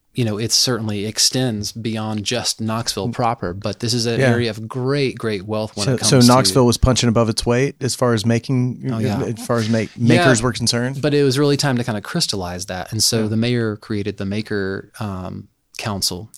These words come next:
Speaker 1: And, um, I was part of the, the beginning Maker Council, and there were several people who were, uh, um, you know, very, very involved prior to, to me joining up. I joined up because they asked me to M C, uh, the summit.
Speaker 2: Yeah.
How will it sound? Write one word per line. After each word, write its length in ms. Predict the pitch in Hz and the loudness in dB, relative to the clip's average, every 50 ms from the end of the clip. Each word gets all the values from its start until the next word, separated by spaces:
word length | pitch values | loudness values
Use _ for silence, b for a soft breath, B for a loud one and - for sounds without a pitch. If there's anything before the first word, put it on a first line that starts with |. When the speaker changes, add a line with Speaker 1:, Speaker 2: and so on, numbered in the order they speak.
| - - | -8 -4
Speaker 1:
And, 320 | 117 110 110 110 107 104 | -2 -2 0 -2 -2 -4
um, 240 | 98 104 104 101 95 | -4 -6 -8 -8 -6
I 80 | 98 110 | -4 -4
was 100 | 120 - | -4 -4
part 180 | - 123 107 | -4 -6 -6
of 80 | 104 98 | -6 -8
the, 160 | 101 98 98 | -8 -10 -10
the 320 | - 107 107 101 95 95 104 - - _ _ - 113 | -10 -10 -10 -10 -10 -12 -14 -18 -20 _ _ -10 -8
beginning 400 | 113 107 113 107 104 101 101 104 | -6 -6 -4 -4 -6 -6 -6 -6
Maker 240 | 113 147 - 123 | -6 -4 -6 -6
Council, 460 | 107 - 107 101 98 98 - 107 107 107 | -8 -6 -8 -6 -6 -4 -4 -4 -4 -4
and 100 | 101 98 | -4 -4
there 80 | 101 | -6
were 100 | 101 98 | -4 -4
several 380 | 98 - 117 120 127 117 104 101 | -4 -4 -4 -4 -6 -6 -8 -8
people 360 | - - 110 107 - 104 104 | -8 -8 -8 -8 -8 -10 -8
who 300 | 101 107 104 107 104 101 B B B B B B B B | -6 -6 -4 -6 -6 -8 B B B B B B B B
were, 400 | 117 110 107 104 104 101 98 101 | -2 -2 0 -2 -2 -4 -6 -6
uh, 320 | 101 98 92 95 98 - - _ _ - | -8 -8 -10 -12 -14 -16 -18 _ _ -16
um, 460 | 104 98 98 98 95 101 107 110 113 _ _ _ _ _ _ _ _ _ _ _ _ _ _ _ _ - - - | -14 -14 -14 -14 -14 -16 -16 -18 -20 _ _ _ _ _ _ _ _ _ _ _ _ _ _ _ _ -8 -4 0
you 100 | 131 113 | 0 0
know, 240 | 104 98 98 - - - | 0 0 -4 -8 -10 -8
very, 380 | 127 110 110 131 135 147 143 127 | -6 0 2 2 4 4 4 4
very 180 | 120 120 113 | 2 2 0
involved 400 | 110 110 101 110 104 104 104 - | 0 0 0 0 -2 -2 -4 -4
prior 340 | - - 117 110 107 104 101 | -2 0 0 2 0 0 -2
to, 220 | - - 104 98 | -4 -6 -6 -8
to 100 | - - 110 | -8 -6 -2
me 100 | 113 123 | -2 0
joining 300 | 127 120 110 104 98 98 | 0 0 -2 -4 -4 -4
up. 160 | 101 104 - | -6 -6 -4
I 120 | 110 117 131 | -2 -2 -2
joined 300 | 127 120 113 107 107 101 | -2 -2 -2 -2 -2 -4
up 160 | 104 95 104 | -4 -6 -6
because 300 | 110 104 - 107 101 101 | -8 -10 -8 -8 -8 -6
they 100 | 104 104 | -6 -6
asked 220 | 104 104 104 - | -4 -4 -4 -4
me 180 | 113 110 107 104 | -4 -4 -6 -6
to 400 | 101 - - 104 98 98 98 95 | -6 -6 -6 -6 -6 -6 -6 -6
M 200 | - 117 107 101 | -6 -6 -4 -2
C, 360 | 101 - 127 139 139 - 101 - B B B B B B B B B | 0 0 0 -2 -4 -6 -10 -18 B B B B B B B B B
uh, 200 | 123 113 107 101 | -4 -4 -2 -2
the 100 | 101 107 | -2 0
summit. 460 | 101 - 196 214 196 - - - - - _ | 0 2 2 2 2 0 -2 -6 -14 -16 _
Speaker 2:
Yeah. 220 | - 135 139 135 | -4 -4 -2 -4